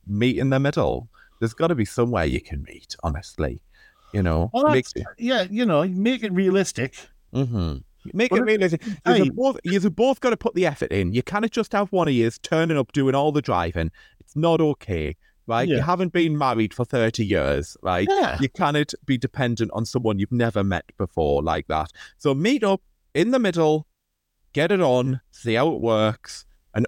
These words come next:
Speaker 1: only get it on if you feel like you want to.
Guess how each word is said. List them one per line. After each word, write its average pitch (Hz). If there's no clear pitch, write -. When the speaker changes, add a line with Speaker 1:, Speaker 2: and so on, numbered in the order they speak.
Speaker 1:
only 165
get 147
it 143
on 120
if 127
you 120
feel 113
like 95
you 107
want 85
to. 78